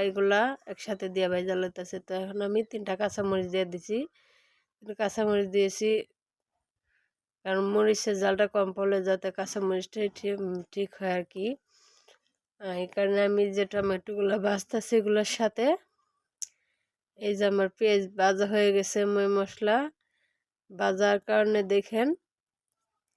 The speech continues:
আর একটু মচমচে হলে তারপর মশলাটা দিয়া এরপরে জল দিমু। তো এখন আমি মরিচ দিতাছি,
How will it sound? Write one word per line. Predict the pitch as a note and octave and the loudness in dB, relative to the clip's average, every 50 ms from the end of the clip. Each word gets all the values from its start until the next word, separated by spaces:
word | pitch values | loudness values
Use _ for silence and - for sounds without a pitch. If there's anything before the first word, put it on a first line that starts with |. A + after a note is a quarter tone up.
| - - - - - - - - - - _ _ _ _ _ _ _ _ _ _ _ - | -20 -20 -18 -16 -16 -16 -18 -18 -20 -20 _ _ _ _ _ _ _ _ _ _ _ -4
আর | - G#3+ G#3+ | 0 0 0
একটু | G#3 G3+ _ - A3 | 0 0 _ -6 -4
মচমচে | G3+ G#3+ A3 G#3+ - - A3 G#3+ G3+ G#3+ G#3 G#3 | 0 0 0 -2 -2 -4 -4 -4 -2 -2 -2 0
হলে | A3 G3 G3 G3 F#3+ | 2 2 2 0 0
তারপর | - G3+ G3 F3+ - G3+ F#3+ G3+ | -2 -4 -4 -4 -4 -4 -2 0
মশলাটা | G3+ G3+ G3+ G3 - - G#3 G3+ F#3+ G#3 G3 F#3+ | 0 0 -2 -2 -2 -2 -2 -2 -2 -2 -6 -6
দিয়া | F#3+ G#3+ G#3+ G#3+ G#3 G#3 G#3 | -4 -2 0 2 4 6 6
এরপরে | G3+ G3 F#3+ - - F#3+ F#3 F#3+ F3 - E3 F3+ F#3+ | 4 2 0 -4 -6 -4 -2 -2 -2 -4 -6 -6 -4
জল | F#3 F#3+ F#3+ F#3+ F3+ | -2 -2 -2 -2 -2
দিমু। | F#3 F3+ F#3 F#3 G3 A#3 C4 C#4 _ _ _ _ _ _ _ _ _ _ _ _ _ _ - | -4 -4 -2 -2 -2 -2 -2 -4 _ _ _ _ _ _ _ _ _ _ _ _ _ _ -4
তো | - | 0
এখন | F#3 G3+ G3+ - G#3+ G#3 G#3 | 0 0 0 -2 -2 0 2
আমি | G3+ G3+ G3+ G3 G3 | 2 2 2 2 2
মরিচ | G3+ G3+ G3+ G3+ G#3 G#3 G3+ | 2 2 2 2 2 2 0
দিতাছি, | F#3+ G3+ G#3 G3+ - G#3 G3+ G3 - - - G#3 | 2 2 0 2 0 -2 -2 -2 -2 -2 0 0